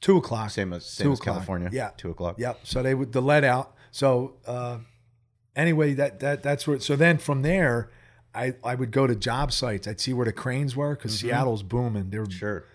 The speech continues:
Speaker 1: I would show up at these different job sites, you know, on a Thursday, on a, on a Friday during the day, and then at nighttime, go do the club. So I was hustling
Speaker 2: Yeah.
Speaker 1: nonstop. The hot dog guy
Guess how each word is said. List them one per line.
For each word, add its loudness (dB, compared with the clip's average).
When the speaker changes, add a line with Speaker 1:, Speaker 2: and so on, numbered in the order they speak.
Speaker 1:
I -2
would 0
show 4
up -2
at -4
these 0
different 0
job -2
sites, -6
you -8
know, -4
on -4
a -4
Thursday, 0
on -8
a, -6
on -6
a -6
Friday -2
during -4
the -2
day, 0
and -10
then -6
at -10
nighttime, -4
go 0
do -2
the 0
club. -2
So -4
I 2
was 2
hustling -4
Speaker 2:
Yeah. -2
Speaker 1:
nonstop. -2
The -8
hot 2
dog 6
guy 2